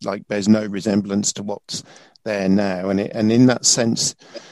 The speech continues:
always, it feels to me, and I think I said it to you, I, I dropped you a message on the night that, that, that I found you were stepping down, that, you know, it almost feels like with the facilities, but also with, with the team that you've given to the, the town of Spennymoor, that you've, you've kind of really helped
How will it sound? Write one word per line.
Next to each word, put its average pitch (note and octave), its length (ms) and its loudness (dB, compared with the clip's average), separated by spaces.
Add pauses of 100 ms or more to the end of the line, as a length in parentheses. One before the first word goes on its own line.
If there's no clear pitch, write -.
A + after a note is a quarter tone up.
(140)
always, D3+ 300 0
it C3+ 200 -4
feels C3+ 300 -2
to C3 80 4
me, A#2+ 60 6
and A#2+ 100 6
I C3 40 6
think G3 160 8
I - 40 2
said A#2+ 220 2
it D3+ 100 -2
to C#3+ 120 0
you, A2 140 0
I, A2+ 100 -2
I A2+ 140 2
dropped A2 220 -6
you A2 80 -4
a G#2+ 40 4
message G#2+ 360 0
on G#2+ 100 6
the G#2+ 100 6
night A2 260 2
that, G#2+ 240 -4
that, A2 200 -4
that G#2+ 140 -2
I G#2+ 40 -4
found G#2 280 0
you G#2+ 80 -6
were G#2 40 -6
stepping G#2 360 -4
down, A#2+ 240 4
that, A2 160 0 (680)
you D#3+ 100 2
know, C3 80 0
it D3+ 340 -6
almost D#3 280 6
feels C#3+ 260 2
like A#2+ 120 0
with A#2+ 120 -2
the G2 80 -6
facilities, C3+ 680 4
but A2 160 -8
also A2 520 -4
with, A#2 180 -4 (120)
with A#2 160 -6
the A#2 80 -4
team C#3+ 300 4
that C#3 120 4
you've A2 180 -4
given G#2+ 240 2
to G#2 340 -2
the, A#2 180 -6
the - 100 -6
town A#2 280 4
of C#3 80 6
Spennymoor, G2 480 2
that G#2 120 -6
you've, G#2+ 240 -6
you've A2+ 260 -8
kind C3+ 200 4
of B2+ 100 -2
really A#2+ 180 -2
helped A2+ 260 -8